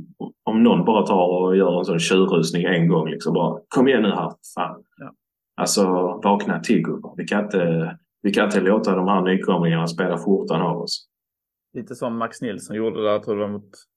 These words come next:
Speaker 2: Örebro i cupen. <laughs> Fullständigt bara såga ner någon. Då fick han ju sig rött, men...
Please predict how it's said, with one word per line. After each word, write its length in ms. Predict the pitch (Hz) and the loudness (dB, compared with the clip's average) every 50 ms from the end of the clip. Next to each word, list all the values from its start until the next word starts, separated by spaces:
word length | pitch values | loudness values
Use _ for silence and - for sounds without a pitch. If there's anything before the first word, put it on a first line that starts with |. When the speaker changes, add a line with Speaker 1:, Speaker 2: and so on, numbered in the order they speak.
| _ _ _ _ - | _ _ _ _ -8
Speaker 2:
Örebro 440 | - 117 107 - - 113 104 104 104 | -4 -4 -2 0 0 0 0 0 -2
i 20 | |
cupen. 380 | 104 - - 107 - - - - - - - - - - _ - | -4 -6 -8 -10 -10 -10 -16 -16 -16 -16 -18 -18 -20 -20 _ -20
<laughs> 420 | 127 - _ _ _ _ _ _ | -20 -20 _ _ _ _ _ _
Fullständigt 520 | - 147 - - - 127 113 110 - - _ | -4 -4 -4 -4 -4 -6 -6 -6 -8 -6 _
bara 140 | 117 - - | -6 -4 -4
såga 400 | - - - 147 120 117 117 117 | -4 -2 2 4 4 4 4 2
ner 200 | 120 113 104 110 | 0 -2 -2 -2
någon. 300 | 120 120 110 113 110 110 | -4 -4 -2 -4 -4 -6
Då 60 | 117 | -6
fick 220 | - 143 139 - - | -6 -6 -6 -2 0
han 80 | 139 | 0
ju 100 | 127 123 | 0 0
sig 160 | 123 - 127 | 0 0 0
rött, 300 | 123 127 117 98 - - | 2 2 0 0 -2 -4
men... 200 | 117 113 104 - | -6 -6 -6 -6